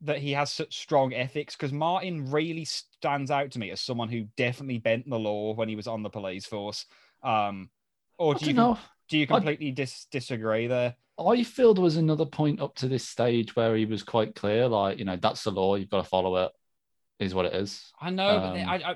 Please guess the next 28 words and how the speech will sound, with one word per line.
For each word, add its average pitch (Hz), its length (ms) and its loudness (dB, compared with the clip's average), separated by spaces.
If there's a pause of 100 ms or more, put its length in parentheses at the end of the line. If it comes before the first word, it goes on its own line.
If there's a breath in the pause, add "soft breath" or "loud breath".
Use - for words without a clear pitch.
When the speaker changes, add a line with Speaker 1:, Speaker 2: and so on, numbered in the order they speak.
Speaker 1:
I 180 40 -2
just 170 200 -8
think, 175 120 -4
like, 165 140 -4
he, 165 60 -6
like, 160 120 -8
travels 151 420 -2
with 135 100 -6
Martin 135 500 0
when 131 80 -2
he's, 123 140 -4
like, 127 160 0
flashing 127 440 -4
the 123 100 0
badge 117 400 4
and 127 80 -2
he's 113 100 -4
lying 113 240 0
Speaker 2:
That's 117 100 0
Speaker 1:
about 113 220 2
Eddie 113 480 0
and 90 260 -8
Speaker 2:
Yeah, 110 120 2
that's 135 260 4
true, 98 320 0
he 98 80 -4
did, 101 260 -2
yeah. 117 180 0